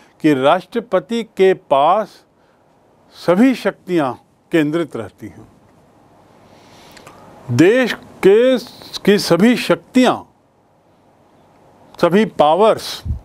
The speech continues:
देश चलाने के, देश संबंधी, ये राष्ट्रपति नाम के एक व्यक्ति पर, एक पद पर सीमित हो जाती है। तो न केवल राष्ट्रपति बहुत शक्तिशाली बनने की,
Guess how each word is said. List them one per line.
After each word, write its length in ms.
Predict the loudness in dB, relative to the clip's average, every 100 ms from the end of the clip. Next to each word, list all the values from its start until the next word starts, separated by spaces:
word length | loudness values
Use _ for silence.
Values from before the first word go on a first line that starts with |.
| _ _ _ _ _ 0
देश 340 | 2 2 0
चलाने 400 | 0 0 0 0
के, 200 | 0 -2
देश 320 | 0 -2 -2
संबंधी, 540 | -6 -4 -2 0 -2 -4 -12 -20 _ 0
ये 220 | 2 2
राष्ट्रपति 760 | -2 -4 -6 -12 -8 -8 -8
नाम 380 | -4 -2 -2 -4
के 520 | -4 0 0 2 2
एक 160 | 2 -2
व्यक्ति 440 | -6 -6 -6 -10
पर, 280 | -6 -2 -2
एक 300 | -2 -4 -4 _
पद 180 | -4 -2
पर 200 | -6 -6
सीमित 500 | -2 0 0 -4 -12
हो 40 |
जाती 340 | -12 -6 -8 -8
है। 120 | -20 _ _ _ _ _ _ -20 -20 -20 -20 -20 -20 -20 -2 0
तो 120 | 2
न 300 | 2 2 0
केवल 320 | 2 2 2
राष्ट्रपति 600 | 0 -4 -6 -12 -10 -10
बहुत 320 | -6 -2 -2
शक्तिशाली 720 | -4 -10 -8 -12 -4 -2 -2
बनने 340 | -2 -4 -4 -8
की, 280 | -6 -8